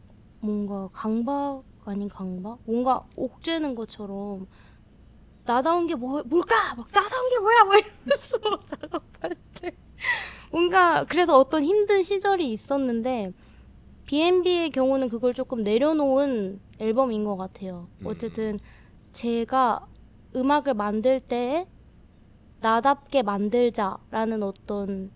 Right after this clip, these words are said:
Speaker 1: 신조를 가지고 만드는데 비앤비를 만들 당시의 텐션이 그랬던 것 같아요.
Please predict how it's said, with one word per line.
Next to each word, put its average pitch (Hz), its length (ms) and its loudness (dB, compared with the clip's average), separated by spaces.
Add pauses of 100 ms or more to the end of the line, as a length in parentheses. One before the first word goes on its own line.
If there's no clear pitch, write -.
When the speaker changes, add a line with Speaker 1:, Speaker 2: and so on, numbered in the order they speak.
(120)
Speaker 1:
신조를 302 440 -4
가지고 208 460 -8
만드는데 190 1040 -4 (1040)
비앤비를 233 500 -4
만들 196 500 -6
당시의 226 640 -4
텐션이 349 680 -2
그랬던 208 460 -8
것 180 60 -6
같아요. 180 400 -10